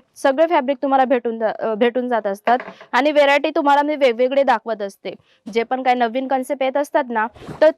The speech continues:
ते कन्सेप्ट मी तुमच्याशी शेअर करत असते. आणि हा जो मी फॅब्रिक दाखवला होता ना,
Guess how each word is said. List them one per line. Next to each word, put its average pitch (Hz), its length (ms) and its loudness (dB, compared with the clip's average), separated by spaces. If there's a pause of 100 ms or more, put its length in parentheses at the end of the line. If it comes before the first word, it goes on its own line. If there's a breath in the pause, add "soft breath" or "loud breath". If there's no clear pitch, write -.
ते 311 140 4
कन्सेप्ट 311 480 0
मी 311 140 -2
तुमच्याशी 269 440 -2
शेअर 269 260 0
करत 233 260 0
असते. 196 300 -2
आणि 214 280 -2
हा 220 180 0
जो 247 160 2
मी 277 120 -4
फॅब्रिक 262 400 0
दाखवला 262 380 2
होता 269 200 0
ना, 214 200 -4